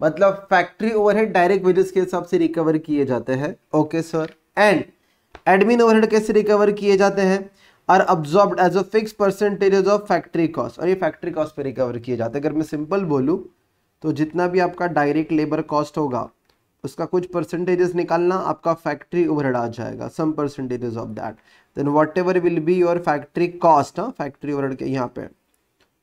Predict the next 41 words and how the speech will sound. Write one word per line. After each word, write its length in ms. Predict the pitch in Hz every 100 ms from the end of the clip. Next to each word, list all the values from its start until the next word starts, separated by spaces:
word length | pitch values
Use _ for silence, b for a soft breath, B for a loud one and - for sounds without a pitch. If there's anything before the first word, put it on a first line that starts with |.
| _ _ -
उसका 260 | 151 185
कुछ 240 | 175 196 196
परसेंटेजेस 720 | 185 185 185 175 180 180 175
निकालना, 480 | 165 165 165 165 180 214 -
आपको 320 | 143 - 165
क्या 200 | 160 160
आ 100 | 160
जाएगा, 420 | 151 160 160 160
आपका 240 | 160 - 160 143
एडमिन 260 | 143 139
ओवरहेड 280 | 131 123 123
आ 100 | 120
जाएगा, 280 | 117 120 120
because 260 | 131 147 143
it 60 |
is 120 | 160
some 200 | 170 160
percentages 640 | 160 147 151 143 139 135 127
of 200 | 113 110
that, 240 | - - 143
but 220 | 156 - _ _ _ _ -
question 420 | 175 196 196 196
is 80 | 180
कितना 380 | - 190 190 196
परसेंट, 560 | 190 151 143 117 - 131
वही 280 | 147 156
नहीं 260 | 151 139 131
पता 280 | 127 127 170
और 80 | 170
वही 220 | 147 147
निकालना 420 | 131 123 113 113
रहेगा। 320 | 113 113 110 110 b b b
It 140 | 165 160
is 140 | 190
कितना 400 | 185 175 180 202
percent 500 | 190 175 190 190 185 160
of 220 | 165 185
your, 200 | 175 165
uh, 160 | 156 139 135
direct 260 | 151 165 165
wages, 400 | 165 175 190